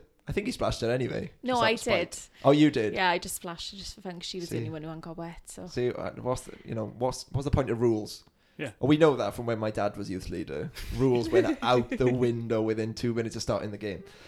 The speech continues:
Speaker 1: Anyway, um, as far as noise ministry stuff, uh,
Speaker 2: Oh.
Speaker 1: since the last episode, it'd be nice to update if anyone's wanting to see what's going on. So, be filming some videos. Went down to N G M to, uh, this company's sort of starting. They're making,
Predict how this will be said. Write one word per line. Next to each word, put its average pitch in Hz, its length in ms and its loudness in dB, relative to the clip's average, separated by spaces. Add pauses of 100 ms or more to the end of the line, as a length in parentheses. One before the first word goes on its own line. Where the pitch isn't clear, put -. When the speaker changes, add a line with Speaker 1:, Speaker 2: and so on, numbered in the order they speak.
(280)
Speaker 1:
Anyway, 147 540 4
um, 139 300 2
as 135 80 -4
far 165 240 8
as 156 200 2
noise 143 280 0
ministry 170 400 2
stuff, 196 500 2 (240)
uh, 170 160 -2
Speaker 2:
Oh. 131 40 2
Speaker 1:
since 143 240 0
the 139 100 -2
last 135 280 2
episode, 139 340 0
it'd 156 100 -2
be 120 80 2
nice 113 160 -2
to 113 120 -4
update 110 640 -2
if - 140 -8
anyone's 104 480 -4 (340)
wanting 107 260 -4
to 107 120 -6
see 113 140 -4
what's 104 160 -2
going 107 280 2
on. 123 200 2
So, 113 500 2
be 131 100 -4
filming 135 300 4
some 135 180 -2
videos. 127 800 0 (220)
Went 127 120 4
down 135 160 6
to - 180 4
N 127 180 2
G 123 180 2
M 120 320 4
to, 120 480 4 (100)
uh, 117 160 6
this 135 200 0
company's 160 580 2
sort 147 240 0
of 135 100 0
starting. 113 680 0
They're 110 200 0
making, 110 720 -2